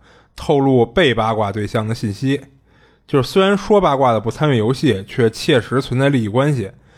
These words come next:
因为这项游戏关乎他们自己的切身利益。那他们发现，就是两人游戏可能存在四种结果。第一种是互惠互利，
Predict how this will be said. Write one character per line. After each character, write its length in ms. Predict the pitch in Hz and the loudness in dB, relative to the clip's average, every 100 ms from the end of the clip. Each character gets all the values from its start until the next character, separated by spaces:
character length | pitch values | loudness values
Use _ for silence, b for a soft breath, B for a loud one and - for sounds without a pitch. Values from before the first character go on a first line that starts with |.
| b b - | b b 0
因 120 | 165 | 0
为 60 | |
这 120 | 170 147 | 2 2
项 200 | 135 117 | 2 2
游 120 | 131 | 0
戏 220 | 131 117 | 0 -2
关 260 | - 139 147 | 0 0 2
乎 120 | 143 | 0
他 120 | 143 | 0
们 80 | 147 | -2
自 200 | - 120 | -2 -4
己 100 | 98 | -4
的 160 | 95 | -10
切 160 | 104 123 | -6 -2
身 180 | 139 156 | 0 0
利 140 | 127 | -2
益。 140 | 90 - - _ _ _ b b b b b | -6 -16 -20 _ _ _ b b b b b
那 120 | 151 | -2
他 140 | 170 180 | 2 2
们 120 | 151 | 2
发 160 | 165 | 2
现， 320 | 165 160 104 110 | 2 0 -2 -2
就 160 | 127 | -2
是 180 | 117 113 | 0 -2
两 300 | 113 113 107 | 0 0 0
人 160 | 117 175 | 2 4
游 160 | 165 | 2
戏 200 | 160 131 | 2 0
可 120 | - | 0
能 140 | 110 139 | -4 -4
存 180 | 131 147 | -2 0
在 80 | |
四 200 | 156 - | 0 0
种 120 | 113 98 | -2 -2
结 160 | 101 | -6
果。 260 | 101 - - b b b b | -8 -12 -16 b b b b
第 80 | 151 | -2
一 80 | 175 | 0
种 180 | 131 104 | 0 -2
是 140 | 117 | -4
互 160 | 120 139 | -4 0
惠 160 | 147 | 2
互 180 | 147 143 | 2 2
利， 220 | 147 95 | 0 -2